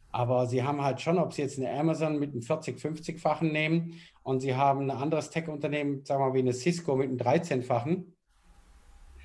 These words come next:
Amazon wird eins feststellen, was einfach normal ist.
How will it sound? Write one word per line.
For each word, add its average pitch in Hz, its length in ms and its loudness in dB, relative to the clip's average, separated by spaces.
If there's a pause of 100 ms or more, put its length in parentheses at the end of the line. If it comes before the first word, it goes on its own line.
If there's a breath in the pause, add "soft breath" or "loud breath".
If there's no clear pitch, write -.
(880 soft breath)
Amazon 202 520 6
wird 165 240 2
eins 196 280 2
feststellen, 180 460 2
was 147 160 0
einfach 156 300 0
normal 135 520 4
ist. - 280 -4